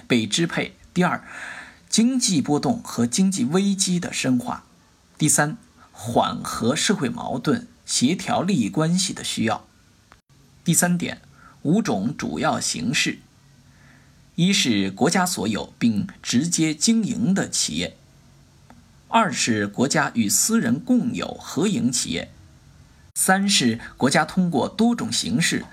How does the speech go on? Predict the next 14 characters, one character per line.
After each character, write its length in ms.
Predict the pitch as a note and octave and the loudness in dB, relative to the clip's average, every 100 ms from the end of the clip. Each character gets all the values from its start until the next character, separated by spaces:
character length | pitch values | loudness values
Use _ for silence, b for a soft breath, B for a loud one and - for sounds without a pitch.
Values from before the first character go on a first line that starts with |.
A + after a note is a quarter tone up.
| B | B
参 340 | - - F#3 G3+ | -8 0 2 2
与 300 | E3+ A2+ - - | 0 0 -6 -6
私 400 | - - A#3 F3+ | 0 2 2 2
人 300 | G#2 A#2 - | 0 -2 0
垄 320 | A#2 F#2+ D#2 | -2 -2 -4
断 240 | - F#3 B2+ | 0 0 0
资 200 | - F3+ | -2 -2
本 180 | - | -4
的 160 | - - B - | -6 -8 B 0
再 300 | A3+ G3 A#2+ | 0 2 0
生 260 | - F3+ | 0 0
产 160 | E3+ - | -2 -2
过 240 | A#3+ F3+ | 0 0
程， 300 | - - - | -2 -8 -8